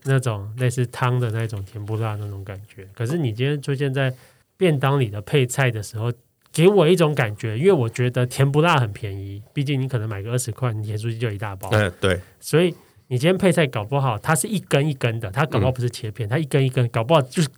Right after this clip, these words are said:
Speaker 1: 一个配菜篮就只有三根，
Speaker 2: 三根，
Speaker 1: 然后，
Speaker 2: 哦。
Speaker 1: 然后又是一堆可能细末的韭菜，
Speaker 2: 嗯。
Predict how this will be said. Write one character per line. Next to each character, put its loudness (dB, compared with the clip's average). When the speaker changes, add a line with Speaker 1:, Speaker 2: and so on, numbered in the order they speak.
Speaker 1:
一 0
个 6
配 4
菜 4
篮 2
就 2
只 2
有 2
三 0
根， 6
Speaker 2:
三 0
根， 2
Speaker 1:
然 6
后， 4
Speaker 2:
哦。 -6
Speaker 1:
然 4
后 6
又 6
是 2
一 0
堆 2
可 -2
能 -4
细 -2
末 0
的 0
韭 -10
菜， -2
Speaker 2:
嗯。 -2